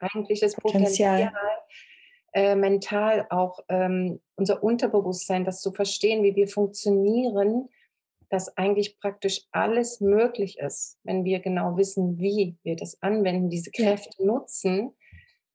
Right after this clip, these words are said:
Speaker 1: Ähm, und das weiterzugeben, den Menschen zu erklären,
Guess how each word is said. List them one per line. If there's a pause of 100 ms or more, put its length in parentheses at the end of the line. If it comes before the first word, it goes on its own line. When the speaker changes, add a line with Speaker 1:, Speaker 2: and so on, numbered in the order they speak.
(140)
Speaker 1:
Ähm, (180)
und
das
weiterzugeben,
den
Menschen
zu
erklären,